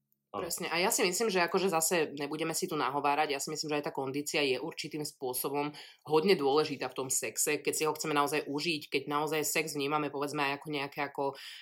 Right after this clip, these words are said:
Speaker 2: hranie a skúšanie, ak to nevnímame, povedzme, len ako nejaký bod, e, kedy musíme plodiť, alebo kedy si to musíme len odškrtnúť v kalendári, ale naozaj je to niečo, čo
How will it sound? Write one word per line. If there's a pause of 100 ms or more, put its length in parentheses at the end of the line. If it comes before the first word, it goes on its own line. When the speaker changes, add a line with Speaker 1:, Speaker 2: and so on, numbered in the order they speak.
(100)
Speaker 2:
hranie
a
skúšanie,
ak
to
nevnímame,
povedzme,
len
ako
nejaký
bod,
e, (240)
kedy
musíme
plodiť,
alebo
kedy
si
to
musíme
len
odškrtnúť
v
kalendári,
ale
naozaj
je
to
niečo,
čo